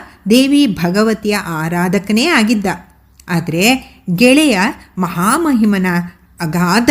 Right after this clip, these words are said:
ನಿಷ್ಠೆ, ತನ್ಮಯತೆ ಅವನ ಹತ್ರ ಇರ್ಲಿಲ್ಲ. ಮಹಾಮಹಿಮ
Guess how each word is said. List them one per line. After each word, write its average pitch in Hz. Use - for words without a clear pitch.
ನಿಷ್ಠೆ, 185
ತನ್ಮಯತೆ 214
ಅವನ 277
ಹತ್ರ 196
ಇರ್ಲಿಲ್ಲ. 220
ಮಹಾಮಹಿಮ 285